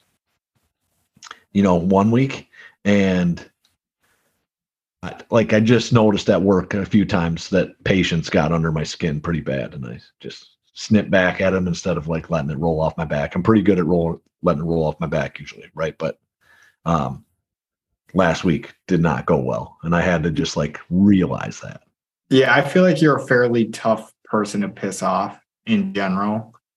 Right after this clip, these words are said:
Speaker 2: So
Speaker 1: Yeah, and
Speaker 2: I
Speaker 1: if
Speaker 2: mean,
Speaker 1: I do
Speaker 2: even,
Speaker 1: get pissed
Speaker 2: even
Speaker 1: off
Speaker 2: your shortness probably isn't, like, that bad.
Speaker 1: <laughs> Well, I, I, I hope that that's true. Um, but even if I do get pissed off, it's generally not in front of someone else,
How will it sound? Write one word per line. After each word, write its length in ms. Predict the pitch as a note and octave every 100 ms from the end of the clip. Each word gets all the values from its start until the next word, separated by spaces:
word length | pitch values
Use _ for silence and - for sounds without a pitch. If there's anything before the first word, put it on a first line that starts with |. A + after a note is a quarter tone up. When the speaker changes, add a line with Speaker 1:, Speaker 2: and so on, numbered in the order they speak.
| -
Speaker 2:
So 560 | - G#2+ G2 F#2+ F#2 - _ _ _ _ _ _ _ _
Speaker 1:
Yeah, 200 | C3+ B2+
and 160 | G2+ C3+
Speaker 2:
I 40 |
Speaker 1:
if 60 | E3
Speaker 2:
mean, 80 | D#3+
Speaker 1:
I 80 | B2
do 60 | F#3 -
Speaker 2:
even, 20 |
Speaker 1:
get 120 | C3+
pissed 40 | G3
Speaker 2:
even 300 | F3+ F3 D3+
Speaker 1:
off 80 | B2+
Speaker 2:
your 180 | C3+ C3
shortness 800 | B2+ - - A2 G#2 F#2+ G#2 -
probably 520 | _ - G2 G2+ F#2
isn't, 280 | F#2 - -
like, 300 | F#2 F#2 F#2
that 320 | F#2+ F2+ E2+
bad. 480 | F2 E2 D#2 D2+ - _ _ _ -
Speaker 1:
<laughs> 720 | G2 - - - - - - - _ _ - -
Well, 140 | B2+ A#2
I, 260 | B2 A2 E2+ - _ -
I, 200 | A#2+ - _ _ -
I 120 | G#2+
hope 260 | A#2 B2 -
that 180 | G2 F#2
that's 240 | F2+ -
true. 300 | - D#2+ D2+ _ - - F#2 -
Um, 420 | G#2 G2 F2+ D#2+ - -
but 100 | C3
even 220 | D3 D3+
if 100 | C3
I 60 | A2+
do 220 | G#2 A2
get 160 | A#2 A#2
pissed 200 | A#2+ C3
off, 160 | A2+
it's 180 | A2 -
generally 800 | G2+ F2+ B2 A#2 A2 F#2+ F#2+ F#2+
not 440 | G2+ G2+ F#2 F2+
in 120 | F2+ F2
front 200 | F#2+ E2+
of 100 | D#2
someone 360 | F#2+ E2 C#2
else, 400 | G1+ - - -